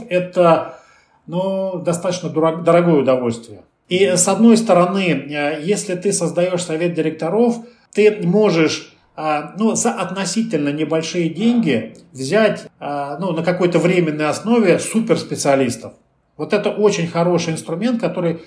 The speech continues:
как раз вот, э, решается через, э, нез-, институт независимых директоров.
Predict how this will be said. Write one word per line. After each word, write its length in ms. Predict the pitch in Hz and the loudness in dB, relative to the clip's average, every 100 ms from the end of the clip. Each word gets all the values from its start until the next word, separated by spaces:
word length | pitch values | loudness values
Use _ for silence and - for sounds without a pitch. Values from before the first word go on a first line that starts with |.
| - | -18
как 140 | - | -10
раз 240 | 156 202 175 | 0 0 4
вот, 220 | 170 - | 2 0
э, 320 | 147 147 139 - - | 0 2 2 -4 -6
решается 500 | 151 151 214 214 - | -2 0 2 2 0
через, 320 | 170 180 156 | 0 0 0
э, 320 | 160 139 143 139 | -2 -4 -4 -2
нез-, 220 | 151 151 | -2 -4
институт 460 | 170 - 170 185 | -6 -6 -6 -6
независимых 580 | 170 147 160 151 131 123 | -2 -2 -2 -4 -6 -6
директоров. 580 | 113 117 113 120 110 107 | -4 -4 -4 -6 -6 -8